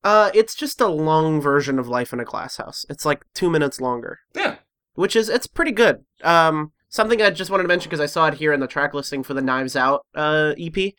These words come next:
Speaker 1: Um, that basically it's just long life in a glass house.
Speaker 2: Which is good, you know, I'm all for it.
Speaker 1: Yeah.
Speaker 2: I liked
Speaker 1: I didn't
Speaker 2: it.
Speaker 1: feel it was worth covering here. <laughs>
Speaker 2: Yeah, I mean, we kinda already did, and, like, what was the extra two minutes? I didn't listen to it, but it's not like,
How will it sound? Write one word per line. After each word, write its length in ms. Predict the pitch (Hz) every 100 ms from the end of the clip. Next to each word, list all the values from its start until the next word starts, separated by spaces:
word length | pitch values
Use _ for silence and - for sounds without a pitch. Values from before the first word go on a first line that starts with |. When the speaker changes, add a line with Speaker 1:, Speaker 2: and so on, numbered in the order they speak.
| _ _ _ _ _ -
Speaker 1:
Um, 640 | 160 147 135 127 123 113 -
that 220 | - 147
basically 380 | 160 156 156 160
it's 100 | 175
just 220 | - 214 - _ _ -
long 440 | 131 123 131 139
life 240 | 131 139 143
in 80 |
a 40 | 147
glass 280 | 131 139 123
house. 300 | 113 117 - _
Speaker 2:
Which 160 | - 180
is 100 | 139
good, 420 | 127 160 160 175 -
you 80 | 180
know, 200 | 131 139
I'm 120 | 147
all 100 | 156
for 300 | 143 127 143
it. 60 | 139
Speaker 1:
Yeah. 140 | 139 - _ _
Speaker 2:
I 80 | 123
liked 180 | 117
Speaker 1:
I 20 | 180
didn't 140 | 185
Speaker 2:
it. 40 |
Speaker 1:
feel 160 | - 185
it 40 |
was 140 | 160 156
worth 180 | 151 -
covering 360 | 151 151 123
here. 240 | 123 127 127 156 -
<laughs> 140 | 196 156 - - -
Speaker 2:
Yeah, 220 | 180 175
I 80 | 147
mean, 200 | 156 143
we 220 | 139 135
kinda 240 | - 156 147
already 280 | 143 131 117
did, 260 | 120 127
and, 140 | 117 104
like, 240 | 101 98
what 120 | 123
was 120 | 120 110
the 140 | 113
extra 300 | 117 - 117
two 140 | -
minutes? 280 | 110 107 98
I 80 | 147
didn't 180 | 180 139
listen 260 | - 127
to 180 | 110 104
it, 80 | 87
but 100 | 104
it's 160 | 107 -
not 180 | 117
like, 360 | 107 95 90 -